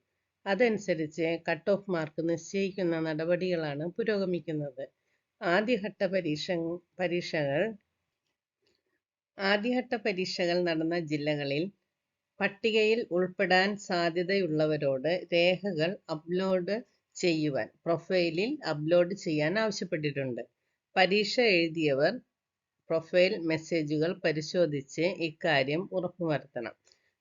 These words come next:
അതായത് ഷോർട്ട് ലിസ്റ്റിൽ വരാൻ സാധ്യത ഉള്ളവരോട് പി എസ് സി ഇതിനകം തന്നെ പ്രൊഫൈലിൽ രേഖകൾ, സർട്ടിഫിക്കറ്റുകളെല്ലാം അപ്ലോഡ് ചെയ്യാൻ ആവശ്യപ്പെട്ടിട്ടുണ്ട്.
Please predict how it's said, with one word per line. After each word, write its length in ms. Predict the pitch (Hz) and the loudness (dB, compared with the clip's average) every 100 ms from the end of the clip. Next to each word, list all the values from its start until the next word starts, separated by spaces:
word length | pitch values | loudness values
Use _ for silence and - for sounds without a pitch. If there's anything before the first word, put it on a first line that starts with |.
| _ | _
അതായത് 520 | 170 165 165 156 151 196 262 _ _ _ _ _ - | -2 2 4 2 0 -2 -4 _ _ _ _ _ -12
ഷോർട്ട് 420 | - 170 170 175 | -2 0 2 -2
ലിസ്റ്റിൽ 400 | 180 - 175 190 | -6 -6 -4 0
വരാൻ 360 | 196 165 185 | 2 2 2
സാധ്യത 540 | 196 - 160 147 156 175 | 0 0 0 2 2 2
ഉള്ളവരോട് 800 | 175 156 147 139 139 131 120 160 240 - _ _ _ _ - | 2 2 0 0 0 -2 0 0 0 -6 _ _ _ _ -4
പി 60 | 160 | 0
എസ് 280 | 160 156 - | 0 -2 -4
സി 260 | 170 240 - | -4 -4 -2
ഇതിനകം 640 | 156 156 160 147 151 156 | 0 2 2 2 0 0
തന്നെ 240 | 139 147 | 0 0
പ്രൊഫൈലിൽ 840 | 185 - 143 - 156 143 131 131 131 180 240 _ _ _ _ _ _ _ _ _ | -2 0 -2 -2 -2 0 -2 -2 0 0 -2 _ _ _ _ _ _ _ _ _
രേഖകൾ, 640 | 151 170 165 165 170 151 135 123 - _ | 2 4 4 4 2 2 2 -2 -6 _
സർട്ടിഫിക്കറ്റുകളെല്ലാം 1500 | - 156 151 156 165 156 156 160 165 165 147 131 147 190 160 | -2 -2 0 -4 -4 -4 -4 0 0 2 0 0 -2 -2 -4
അപ്ലോഡ് 480 | 147 151 160 160 | 0 2 2 2
ചെയ്യാൻ 400 | 170 185 147 151 | -2 0 2 2
ആവശ്യപ്പെട്ടിട്ടുണ്ട്. 960 | 190 185 185 180 170 156 147 143 131 160 | 2 2 0 -2 0 0 -2 -2 2 2